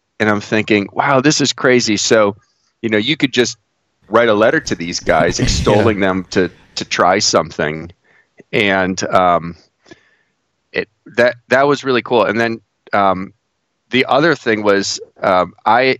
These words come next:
Speaker 1: I had always owned some international stocks, and that's what, um, my, my grandfather, who gave me a couple of those stocks to start, they,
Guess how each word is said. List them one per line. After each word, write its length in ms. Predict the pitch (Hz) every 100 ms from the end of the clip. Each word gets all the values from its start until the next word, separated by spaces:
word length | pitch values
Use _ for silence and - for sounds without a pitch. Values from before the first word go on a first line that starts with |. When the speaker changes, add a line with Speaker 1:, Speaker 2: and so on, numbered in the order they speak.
| _ -
Speaker 1:
I 100 | 165
had 120 | 143
always 320 | 117 131 110 -
owned 320 | 104 107 123
some 180 | - 131
international 500 | 120 113 113 - 117
stocks, 420 | - - 107 113
and 100 | 107
that's 180 | 98 -
what, 180 | 107 92 _ _
um, 340 | 92 82 76 85 _ _ _ _ _ _ _ _ _
my, 240 | 104 101 98 - _ _
my 160 | 98 95
grandfather, 520 | 101 104 - 92 90
who 80 | 87
gave 160 | 92
me 60 | 87
a 40 |
couple 220 | - 90
of 40 | 90
those 140 | 87
stocks 320 | - 92 -
to 80 | -
start, 420 | - - 95 90
they, 280 | 90 90 90